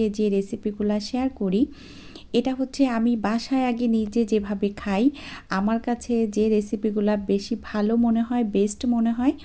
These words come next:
সেইটাই আমি আপনাদের সাথে শেয়ার করি। কাঁচা আলুটাও দেওয়া যাবে, তবে এইভাবে আলু ভেজে যদি আপনি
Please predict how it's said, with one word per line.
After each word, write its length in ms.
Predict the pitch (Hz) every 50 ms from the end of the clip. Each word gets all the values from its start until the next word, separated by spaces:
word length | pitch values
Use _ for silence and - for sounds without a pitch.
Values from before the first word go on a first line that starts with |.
| - - - - - - - - - - - -
সেইটাই 420 | - - 277 269 262 - 294 302 311
আমি 120 | 311 311 311
আপনাদের 360 | 285 277 - 214 202 190 196 196
সাথে 200 | - 196 196 - 185 -
শেয়ার 200 | - 190 180 165 175 -
করি। 180 | 185 180 185 233 277 - - - - - - - - -
কাঁচা 280 | 233 247 247 - 285 277
আলুটাও 380 | 277 277 277 277 - 294 285 285 277 233
দেওয়া 180 | 208 190 180 175 175 -
যাবে, 180 | 175 175 180 185 185 202
তবে 180 | 190 185 208 - - - -
এইভাবে 480 | 190 208 220 233 226 226 240 220 233 233 - - - 196
আলু 160 | 196 196 208 190 190
ভেজে 300 | - 214 233 233 233 262 254 254
যদি 160 | 254 254 262 254 247
আপনি 180 | 247 - 254